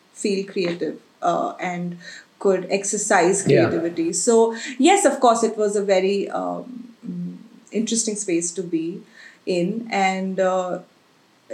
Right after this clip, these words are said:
Speaker 1: it really helped me develop and also understand creativity at a much deeper level than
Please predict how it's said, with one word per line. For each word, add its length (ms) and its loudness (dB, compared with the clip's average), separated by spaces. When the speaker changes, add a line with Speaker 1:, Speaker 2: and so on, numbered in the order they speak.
Speaker 1:
it 160 4
really 280 8
helped 360 4
me 60 4
develop 500 4
and 160 4
also 420 4
understand 680 2
creativity 680 0
at 140 2
a 60 2
much 240 4
deeper 340 0
level 360 0
than 520 2